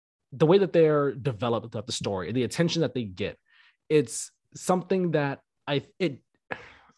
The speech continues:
it's done so much better than, like, any of the original trilogy Halo games. And I said this on Twitter, but I don't think three four three gets enough credit for, like,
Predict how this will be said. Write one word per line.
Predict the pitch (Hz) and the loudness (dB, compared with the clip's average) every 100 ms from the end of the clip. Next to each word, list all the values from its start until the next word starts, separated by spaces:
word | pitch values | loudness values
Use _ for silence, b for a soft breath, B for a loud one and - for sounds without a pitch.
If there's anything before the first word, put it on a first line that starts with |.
| _ _ _ _ - | _ _ _ _ 0
it's | 190 120 | 0 2
done | 117 160 175 185 190 - | 4 6 6 2 -2 -8
so | - - 165 | -10 2 4
much | 165 135 | 4 2
better | 110 123 117 | 2 2 2
than, | 113 117 | 0 -4
like, | 107 - | -6 -4
any | 151 143 | -2 2
of | 143 | 2
the | 123 123 123 - | 4 2 2 -2
original | 143 117 135 127 120 | -6 -2 -2 -2 -4
trilogy | - 104 95 92 | -6 -10 -10 -12
Halo | 98 90 80 | -12 -14 -14
games. | 82 62 - - b b b b _ | -16 -20 -20 -20 b b b b _
And | 143 127 120 120 120 | 0 2 2 0 0
I | 139 | 0
said | 170 | 0
this | 190 180 | 0 0
on | 160 | -2
Twitter, | 151 120 113 | 0 0 -2
but | 110 | -6
I | 123 | -4
don't | 170 185 | -4 -4
think | 170 | -6
three | 139 147 | -2 -2
four | 156 143 | 0 -2
three | 131 135 | 0 -4
gets | 113 127 135 | -2 -8 -4
enough | 120 - | -6 -6
credit | - 113 90 90 | -10 -8 -6 -8
for, | _ 120 107 101 104 _ _ _ _ | _ -4 -2 -2 -4 _ _ _ _
like, | 127 123 110 | -4 -4 -4